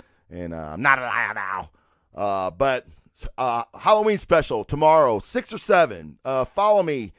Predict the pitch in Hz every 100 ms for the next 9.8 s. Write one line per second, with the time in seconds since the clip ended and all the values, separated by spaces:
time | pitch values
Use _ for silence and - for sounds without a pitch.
0 | _ _ _ 127 139 143 139 135 131 123
1 | 127 135 131 120 113 - 131 127 117 113
2 | 113 143 156 151 - 123 135 127 113 117
3 | 101 95 107 _ _ _ - 131 135 131
4 | 131 127 127 123 123 123 107 120 123 -
5 | 123 120 113 131 123 117 104 90 85 90
6 | 95 92 98 120 123 120 110 - 120 113
7 | 110 104 117 127 120 107 110 104 113 104
8 | - 120 120 113 113 110 _ _ _ -
9 | 95 92 - 139 135 135 131 127